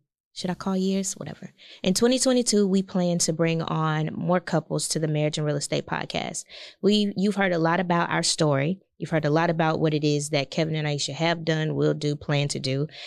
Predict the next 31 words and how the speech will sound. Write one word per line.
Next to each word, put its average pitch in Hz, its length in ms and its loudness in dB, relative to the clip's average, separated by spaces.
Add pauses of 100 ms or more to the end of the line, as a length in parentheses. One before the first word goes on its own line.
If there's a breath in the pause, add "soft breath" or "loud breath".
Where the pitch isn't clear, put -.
(200 loud breath)
And 151 460 2
we 180 180 2
feel 185 260 2
like 160 320 2 (200)
that 147 280 0
other 170 280 4
couples 147 560 0
in 156 160 -2
real 147 160 2
estate 143 320 0
stories 139 560 0
will 147 100 0
resonate 139 420 -2
with 139 160 -8
you 139 140 -2
all 135 160 -2
too. - 300 -6 (460)
But 180 220 0
today, 202 960 4
I 165 440 0
get 156 360 -4
to 233 120 0
take 151 360 -6
over 180 240 -2
the 247 80 -4
podcast. 190 1120 -2 (420 loud breath)
Um, 190 520 4
one 233 240 2
of 277 80 0
the 226 160 2
aims 190 420 2